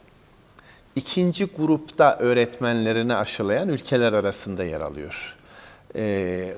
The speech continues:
tabii bu arada Rusya ve Türkmenistan birinci grupta aldılar öğretmenleri. Ee, ama, e, Almanya, İspanya gibi ülkelerle beraber Türkiye'de ikinci grupta aldı. Bazı ülkelerde, mesela İngiltere gibi ülkelerde de herhangi bir öncelik verilmedi öğretmenlere.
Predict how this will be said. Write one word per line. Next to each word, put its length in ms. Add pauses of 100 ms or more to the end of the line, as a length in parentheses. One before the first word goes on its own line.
(240)
tabii 300
bu 100
arada 460
Rusya 360
ve 80
Türkmenistan 840
birinci 340
grupta 560 (280)
aldılar 420
öğretmenleri. 720 (520)
Ee, 220 (280)
ama, 320 (380)
e, 300
Almanya, 380
İspanya 600 (120)
gibi 180
ülkelerle 600
beraber 360
Türkiye'de 520
ikinci 340
grupta 440
aldı. 360 (540)
Bazı 280
ülkelerde, 540
mesela 340
İngiltere 480
gibi 200
ülkelerde 600
de 120
herhangi 440
bir 60
öncelik 480
verilmedi 480
öğretmenlere. 720